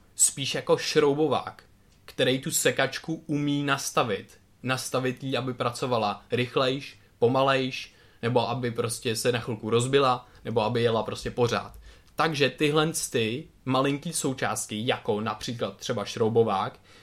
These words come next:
nám dokážou ovlivňovat ty funkční věci, jako může být sekačka a blablabla, další miliony věcí, eh, co se vytvářejí v tom genomu. No a tyhle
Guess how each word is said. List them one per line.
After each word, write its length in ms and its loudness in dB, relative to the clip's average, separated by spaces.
nám 320 4
dokážou 720 0
ovlivňovat 840 2
ty 100 -4
funkční 680 -4
věci, 320 0
jako 200 -6
může 220 0
být 240 -6
sekačka 520 0
a 200 -4
blablabla, 520 0
další 340 -2
miliony 340 -2
věcí, 460 -6
eh, 560 -6
co 140 -4
se 140 0
vytvářejí 460 2
v 80 -8
tom 160 0
genomu. 360 2
No 220 0
a 220 2
tyhle 300 2